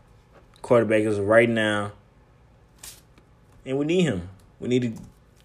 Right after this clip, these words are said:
I'm pretty sure he's gonna play for the, like, last two more ye-, two more seasons, I believe. You know, he's forty-two years old. Not so many forty-two years old are in, uh, playing quarterbacks in this league right now.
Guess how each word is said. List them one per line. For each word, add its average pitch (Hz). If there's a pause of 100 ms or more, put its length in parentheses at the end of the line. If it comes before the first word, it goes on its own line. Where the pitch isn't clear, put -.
(220)
I'm 113
pretty 135
sure 131
he's 127
gonna 117
play 123
for 113
the, 107
like, 98
last 117
two 135 (840)
more 123
ye-, 123
two 131
more 127
seasons, 131
I 120
believe. 127 (500)
You 98
know, 98 (440)
he's 104
forty-two 113
years 123
old. 117 (380)
Not 110 (180)
so 117
many 113
forty-two 110
years 110
old 110
are 98
in, 101
uh, 101
playing 110
quarterbacks 107
in 107
this 107 (720)
league 101
right 98
now. 98